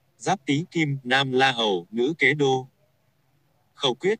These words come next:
chú ý quan sát thái độ của những người xung quanh để có phản ứng lại cho phù hợp. Quý nhân: Tỵ, Mùi, Tiểu Nhân, Hợi, Ngọ. Màu sắc may mắn: đỏ, trắng. Năm,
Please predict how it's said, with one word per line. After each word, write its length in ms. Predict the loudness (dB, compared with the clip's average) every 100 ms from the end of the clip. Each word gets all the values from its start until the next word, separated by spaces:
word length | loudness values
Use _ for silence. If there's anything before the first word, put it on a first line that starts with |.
| _
chú 200 | -2 0
ý 260 | 0 -2 0
quan 220 | -2 -2
sát 220 | 0 0 2
thái 180 | 0
độ 300 | 2 2 0
của 180 | 0 -2
những 240 | 0 -2 0
người 200 | 0 0
xung 260 | -2 -2
quanh 320 | 0 0 0
để 140 | -2 -2
có 140 | -2 -2
phản 200 | 0 0
ứng 240 | -4 0
lại 240 | 2 2 2
cho 200 | 0 0
phù 200 | -2 -2
hợp. 240 | 0 -2 -4 _ _ _ _ _ _ _ _ _ _
Quý 120 | -4 -2
nhân: 320 | 0 -2 -4 -2
Tỵ, 220 | 0 -2 -4
Mùi, 200 | -4 -2
Tiểu 160 | -2 -2
Nhân, 360 | 0 -2 -2 -6 _
Hợi, 260 | -2 -2 -2
Ngọ. 220 | 0 0
Màu 280 | 0 0 -2
sắc 260 | 0 -2 0
may 220 | 0 2
mắn: 320 | 0 -4 -8 -6
đỏ, 260 | -2 -2 -2
trắng. 400 | -2 -2 -4 -10 -14 _ _ _ _ _ _ _ _ _ -6
Năm, 380 | -2 -2 -4